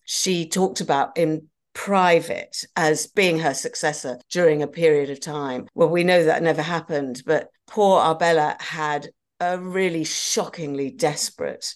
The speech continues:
life. She was sort of raised to be a queen, and then found herself imprisoned and had to try and escape. And, uh, an extraordinary life, actually. Um, and she was raised in Hardwick Hall, which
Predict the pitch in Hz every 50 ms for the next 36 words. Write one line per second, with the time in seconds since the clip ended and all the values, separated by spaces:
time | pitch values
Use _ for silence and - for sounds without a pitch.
0 | _ - 165 160 143 139 135 131 120 117 - - - - - - 185 180 180 190
1 | 175 165 165 170 180 185 170 170 165 160 151 147 139 - - - - _ _ _
2 | _ - - 190 190 - 185 170 160 151 151 - - 202 185 165 147 131 113 107
3 | 110 - - _ - 175 170 170 165 160 165 165 160 160 160 160 156 156 156 156
4 | 156 151 156 _ _ _ _ _ - - - 151 151 156 147 151 156 143 - -
5 | 135 143 143 - 147 147 143 - - - 170 160 156 160 151 151 151 151 151 147
6 | 143 143 143 147 147 151 131 - 160 156 160 156 - - - - 165 143 147 147
7 | 147 143 - - - 196 170 160 160 156 160 160 151 147 147 - 160 156 139 -
8 | - 175 165 - - 202 226 208 226 196 226 233 247 254 254 247 247 - - -
9 | 262 247 240 226 196 170 151 156 143 139 - - - 113 - - - 143 123 131
10 | 123 120 101 - _ - 196 180 175 170 165 165 - - 185 175 - - 196 190
11 | 185 185 190 196 196 190 185 190 190 165 160 160 180 175 170 165 165 147 143 -
12 | - 175 175 165 156 147 143 156 156 - - - - -